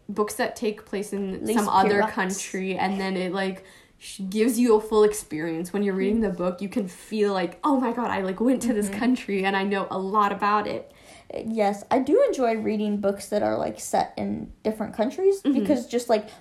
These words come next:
Speaker 2: once again, I, I most likely won't ever go there or
Speaker 1: Live there.
Speaker 2: Yes. Or if I do go there, it will be for, like, seven days, you know,
Speaker 1: Yeah.
Speaker 2: won't really get the full experience.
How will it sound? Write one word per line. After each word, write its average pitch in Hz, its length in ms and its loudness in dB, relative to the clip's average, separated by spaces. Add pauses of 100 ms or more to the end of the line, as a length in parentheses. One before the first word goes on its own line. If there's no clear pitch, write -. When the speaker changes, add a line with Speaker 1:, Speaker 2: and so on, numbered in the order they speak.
(120)
Speaker 2:
once 254 260 0
again, 349 380 2
I, 208 480 2 (280)
I 214 120 0
most 240 280 2
likely 240 320 0 (340)
won't 202 280 4
ever 190 260 0
go 196 240 -2
there 285 540 2 (300)
or 202 540 2
Speaker 1:
Live 185 360 -8
there. 208 380 -8
Speaker 2:
Yes. - 680 -4 (220)
Or - 340 -2
if 190 200 -2
I 190 100 4
do 202 180 -2
go 254 160 0
there, 254 200 4
it 233 40 0
will 208 120 4
be 208 140 -2 (200)
for, 220 100 -2
like, 196 280 2 (580)
seven 302 400 2
days, 214 480 -2
you 220 80 -2
know, 208 340 -2
Speaker 1:
Yeah. 196 160 -6
Speaker 2:
won't 262 240 4
really 220 260 -2
get 208 200 -2
the - 60 -12
full - 280 -2
experience. - 1000 -10